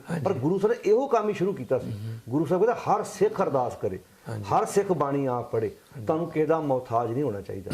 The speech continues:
Speaker 1: ਹਾਂਜੀ।
Speaker 2: ਇਹ ਅਸੀਂ ਗੱਲਾਂ ਰੋਜ਼ ਸਟੇਜਾਂ ਤੇ ਬੋਲਦੇ ਹਾਂ
Speaker 1: ਹਾਂਜੀ।
Speaker 2: ਕਿ ਤੁਹਾਨੂੰ ਤੇ ਪ੍ਰਚਾਰਕ ਵੀ ਬਾਹਰੋਂ, ਮੈਂ ਕਹਿੰਦਾ, ਮੈਂ ਆ ਬੇਕਰ ਸਪੀਡ ਦੀ ਗੱਲ ਹੀ ਮੈਂ ਕਰਦਾ।
Speaker 1: ਹੂੰ।
Speaker 2: ਮੈਂ ਕਹਿੰਦਾ ਇੱਥੇ ਹੀ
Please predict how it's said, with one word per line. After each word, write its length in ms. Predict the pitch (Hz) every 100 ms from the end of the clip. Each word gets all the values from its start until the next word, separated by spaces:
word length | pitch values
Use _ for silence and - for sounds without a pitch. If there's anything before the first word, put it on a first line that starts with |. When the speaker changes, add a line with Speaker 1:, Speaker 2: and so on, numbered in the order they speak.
| 156
Speaker 1:
ਹਾਂਜੀ। 240 | 127 107 190
Speaker 2:
ਇਹ 100 | 196
ਅਸੀਂ 200 | - 175
ਗੱਲਾਂ 320 | 127 147 170
ਰੋਜ਼ 360 | 113 139 233 -
ਸਟੇਜਾਂ 320 | 156 135 135
ਤੇ 100 | 131
ਬੋਲਦੇ 340 | 110 107 143
ਹਾਂ 80 | 202 202
Speaker 1:
ਹਾਂਜੀ। 260 | 113 107 101
Speaker 2:
ਕਿ 80 | 170
ਤੁਹਾਨੂੰ 380 | - 185 156
ਤੇ 100 | 151
ਪ੍ਰਚਾਰਕ 500 | 226 180 170 175 190
ਵੀ 80 | 233
ਬਾਹਰੋਂ, 240 | 190 190 151
ਮੈਂ 200 | 139 156
ਕਹਿੰਦਾ, 200 | 190 196
ਮੈਂ 260 | 147 156
ਆ 100 | 156
ਬੇਕਰ 300 | 139 156 175
ਸਪੀਡ 220 | - 175
ਦੀ 180 | 160 165
ਗੱਲ 120 | 151
ਹੀ 60 | 143
ਮੈਂ 80 | 135
ਕਰਦਾ। 240 | 107 95
Speaker 1:
ਹੂੰ। 400 | - - 131 107
Speaker 2:
ਮੈਂ 100 | 123
ਕਹਿੰਦਾ 160 | 165 185
ਇੱਥੇ 200 | 190
ਹੀ 100 | 226